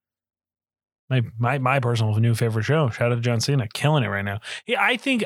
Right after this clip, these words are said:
I l-, do legitimately think Peace, uh, John Cena has the potential of being a bigger actor than The Rock.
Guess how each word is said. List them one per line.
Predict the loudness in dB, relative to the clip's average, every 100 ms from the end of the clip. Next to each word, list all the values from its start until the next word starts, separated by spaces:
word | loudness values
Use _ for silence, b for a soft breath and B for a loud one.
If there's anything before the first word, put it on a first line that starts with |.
| -4
I | -2 0 0 -2 -8 -2
l-, | 2
do | 4 4 4 4
legitimately | 4 4 2 2
think | 2 2 0 -2
Peace, | -2 0 0 -4 _ -2
uh, | 0 2 0 -4 _
John | -2 0 2
Cena | 2 2 2
has | 0
the | -2
potential | -4 0 2 2 0 -4 -8 _ _ _ _ _ _ _ _ _ _ _ 0
of | 0 0
being | 0 2 4 4
a | 2
bigger | 0 0 0 2 2 0
actor | 0 0 0 -4 -8 -8 -10 -14 _ _ _ -2
than | 0
The | 0
Rock. | -2 -8 -12